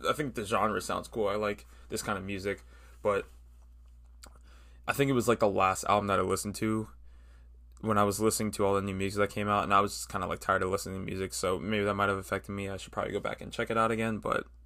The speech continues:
again, that's energy by disclosure. All right, now let's get to this week's, or this past week's, most notable music. Uh, there's not a whole lot.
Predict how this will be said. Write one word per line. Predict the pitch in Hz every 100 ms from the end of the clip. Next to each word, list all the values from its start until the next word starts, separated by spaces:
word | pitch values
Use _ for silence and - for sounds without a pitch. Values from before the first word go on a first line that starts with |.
| - - -
again, | 110 101 95
that's | 95 - -
energy | 98 95 98 98
by | 101 - -
disclosure. | - - 69 - - - - - - - - - - - - - - - - - - - - - - - - - - - - - -
All | 147
right, | 143 - - -
now | 113 120
let's | 123 -
get | 117 -
to | 104 82 -
this | 202 -
week's, | 107 104 -
or | 92
this | 90
past | - 107 101 107
week's, | 95 - - - - - - - -
most | 123 120
notable | 113 107 98
music. | 104 98 101 98 - - -
Uh, | 113 113 113
there's | 123 143
not | 143
a |
whole | - - 113
lot. | 120 120 113